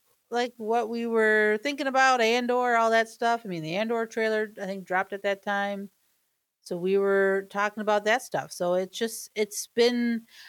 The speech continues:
I think that's a big thing, is that it's a natural thing for us just to talk Star Wars, to just be able to express h-, our feelings on it.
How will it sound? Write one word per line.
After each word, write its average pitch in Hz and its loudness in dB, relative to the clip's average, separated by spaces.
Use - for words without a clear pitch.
I 254 4
think 359 0
that's 285 2
a 254 -4
big 226 0
thing, 220 -2
is 202 -4
that 196 0
it's 196 -2
a 196 0
natural 190 0
thing 175 -8
for 156 -8
us 151 -6
just - -12
to 160 -8
talk 226 2
Star 170 2
Wars, 156 -4
to 175 -2
just 185 -2
be 180 2
able 175 0
to 160 -4
express 202 0
h-, - -12
our 190 2
feelings 208 0
on 156 -4
it. 151 -4